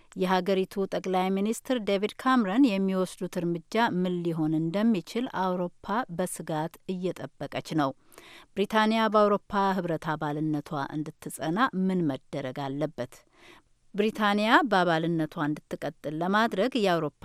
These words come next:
ሀገሮች ምን ያህል ርቀው ይሄዳሉ? የሚሉትን ነጥቦች መሰረት በማድረግ ሊሳ ብራያንት ከፓሪስ የላከችውን ዘገባ አዳነች ፍስሐዬ ታቀርባለች።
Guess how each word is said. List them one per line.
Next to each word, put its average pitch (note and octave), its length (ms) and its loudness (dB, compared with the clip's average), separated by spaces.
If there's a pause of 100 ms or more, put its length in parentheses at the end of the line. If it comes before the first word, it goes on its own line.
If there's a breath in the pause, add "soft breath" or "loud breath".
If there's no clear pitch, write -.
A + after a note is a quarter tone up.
(100)
ሀገሮች F3+ 520 -2
ምን F#3+ 240 0
ያህል F3+ 300 -2 (120)
ርቀው D3+ 320 -6
ይሄዳሉ? D3 540 -6 (260)
የሚሉትን D3+ 600 -6
ነጥቦች C#3+ 460 -4
መሰረት D3 400 -6
በማድረግ E3 540 -2 (100)
ሊሳ E3+ 280 -12 (140)
ብራያንት E3+ 460 0 (100)
ከፓሪስ C3+ 540 -8
የላከችውን C#3+ 600 -8
ዘገባ G3+ 300 0 (360)
አዳነች G3 400 -4
ፍስሐዬ G3+ 580 -8
ታቀርባለች። - 680 -12